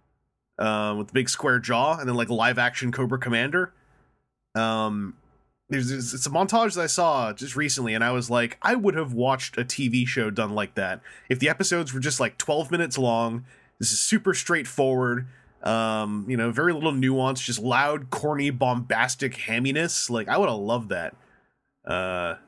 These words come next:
and then someone was like, "Well, they, they did those for the cold opens on G I Joe Extreme." And I was like, "I know!"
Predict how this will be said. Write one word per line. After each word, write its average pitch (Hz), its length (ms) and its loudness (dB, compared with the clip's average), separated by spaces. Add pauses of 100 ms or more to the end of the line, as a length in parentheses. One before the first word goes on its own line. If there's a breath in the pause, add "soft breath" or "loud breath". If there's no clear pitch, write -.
(920)
and 135 80 2
then 143 100 0
someone 139 300 0
was 123 100 0
like, 127 180 0
"Well, 143 120 0
they, 139 160 2
they 131 140 0
did 147 200 -2
those 123 200 0
for - 80 -8
the 117 80 -4
cold 123 260 0
opens 117 320 0
on 110 100 -2
G 117 120 0
I 120 80 2
Joe 113 200 0
Extreme." 131 380 -2
And 104 80 -4
I 113 40 0
was 120 120 -2
like, 139 140 2
"I 196 120 6
know!" 311 380 4